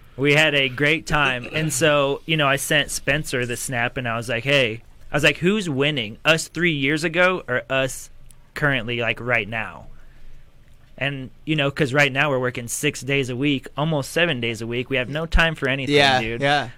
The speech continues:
Speaker 1: I miss going on adventure. I was like, you know, we were making a little less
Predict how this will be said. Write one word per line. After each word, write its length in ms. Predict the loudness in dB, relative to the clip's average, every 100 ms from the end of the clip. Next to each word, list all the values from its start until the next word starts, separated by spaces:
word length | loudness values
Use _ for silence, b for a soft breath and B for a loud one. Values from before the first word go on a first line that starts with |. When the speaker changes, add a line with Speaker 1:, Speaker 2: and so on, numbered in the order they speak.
| 2
Speaker 1:
I 180 | 4 4
miss 360 | 4 2 0
going 260 | 2 2 2
on 120 | 0
adventure. 520 | 0 0 0 0 0
I 80 | 2
was 120 | 2
like, 240 | 2 0 -2 -14 b b b
you 100 | 0
know, 160 | 2 4
we 180 | 4
were 40 | 4
making 280 | 4 0 0
a 60 | -2
little 200 | -2 0
less 400 | 0 0 -6